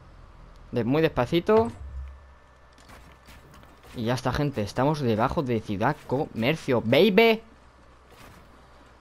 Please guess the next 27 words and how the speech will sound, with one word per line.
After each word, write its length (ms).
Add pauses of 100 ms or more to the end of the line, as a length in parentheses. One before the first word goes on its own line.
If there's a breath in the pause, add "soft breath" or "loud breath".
(440)
Vale, 360
os 140
voy 140
a 40
enseñar 300
antes 320
a, 120
bueno, 280
antes, 640
ahora 380
un, 680 (1400 loud breath)
un 200
mini 180
búnker 380
ahí 400
que 100
tiene 220
un 80
suelo. 400 (580 loud breath)
No 220
sé 160
qué 100
pinta, 260
la 80
verdad. 280 (1900)
Pero 260
bueno, 220